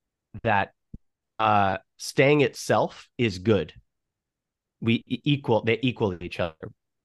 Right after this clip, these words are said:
We decide that staying itself is good,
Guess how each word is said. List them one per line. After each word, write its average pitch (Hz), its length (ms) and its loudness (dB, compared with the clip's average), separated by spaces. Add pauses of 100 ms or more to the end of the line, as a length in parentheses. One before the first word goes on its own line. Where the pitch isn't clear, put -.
(160)
We 110 200 -2
decide 101 680 0 (720)
that 98 260 0 (280)
staying 135 360 2
itself 131 480 0
is 101 140 -2
good, 139 320 0